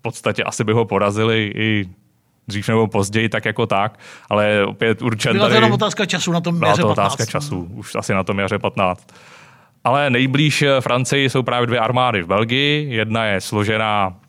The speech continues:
Speaker 1: vlastně z Britů, z Holanďanů a z, růz-, jsou tam Brunšvejčané, Hanoveřané, je to takový slepenec tak trošičku.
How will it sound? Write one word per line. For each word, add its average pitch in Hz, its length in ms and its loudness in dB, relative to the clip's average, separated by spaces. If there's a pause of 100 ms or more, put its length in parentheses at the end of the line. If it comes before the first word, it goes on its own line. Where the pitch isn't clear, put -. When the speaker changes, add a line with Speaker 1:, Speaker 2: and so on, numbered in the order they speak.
(640)
Speaker 1:
vlastně 104 280 -8
z 98 40 -10
Britů, 139 580 2
z 101 40 -8
Holanďanů 127 1000 0
a 90 340 2
z, - 200 -6 (340)
růz-, 101 200 -4
jsou 95 160 -6
tam 92 160 -2
Brunšvejčané, 113 840 0 (280)
Hanoveřané, 107 540 2
je 101 60 0
to - 80 -12
takový 107 220 -2
slepenec 120 580 -2
tak 123 160 -4
trošičku. 127 640 -4